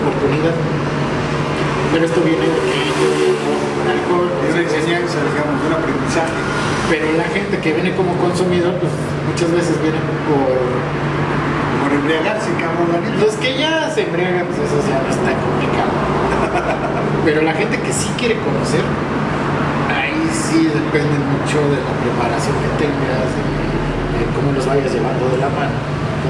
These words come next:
Speaker 1: repito, porque va a haber veces en que no les des el adecuado, te dicen, "Pues por eso no me gusta y adiós".
Speaker 2: Deja,
Speaker 1: Adiós.
Speaker 2: deja algún paréntesis.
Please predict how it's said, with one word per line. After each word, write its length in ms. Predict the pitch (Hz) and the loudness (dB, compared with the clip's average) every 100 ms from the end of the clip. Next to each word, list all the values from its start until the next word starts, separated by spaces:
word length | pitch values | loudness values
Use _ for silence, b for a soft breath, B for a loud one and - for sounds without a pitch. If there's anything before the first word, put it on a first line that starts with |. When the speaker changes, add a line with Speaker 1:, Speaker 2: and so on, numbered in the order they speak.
| - | 0
Speaker 1:
repito, 320 | - - - 147 | 0 0 0 0
porque 240 | 147 131 | 0 0
va 120 | 127 | 0
a 40 | 139 | 0
haber 140 | 139 | 0
veces 240 | 139 - - | 0 -2 -4
en 60 | - - | -4 -2
que 40 | 147 | -2
no 100 | 143 | -2
les 140 | 139 139 | 0 0
des 160 | 143 139 | 0 0
el 80 | 143 135 135 | 0 0 0
adecuado, 560 | 139 - 170 - - - - - - | 0 0 0 0 0 -2 -2 -2 -2
te 40 | - | 0
dicen, 160 | 143 143 143 | 0 0 0
"Pues 100 | - 143 | -2 0
por 60 | 143 | 0
eso 120 | 151 | 0
no 80 | 147 139 | 0 0
me 60 | 143 | 0
gusta 180 | 156 156 - | 0 0 0
y 60 | - - 180 | 0 0 0
adiós". 220 | 185 185 - - - - - 180 | 2 2 0 -2 -2 -2 -2 0
Speaker 2:
Deja, 180 | 190 220 | 2 2
Speaker 1:
Adiós. 180 | 214 208 | 0 0
Speaker 2:
deja 140 | 208 220 | 0 0
algún 220 | 220 208 | 0 0
paréntesis. 600 | 190 190 175 156 - | 0 2 2 0 -2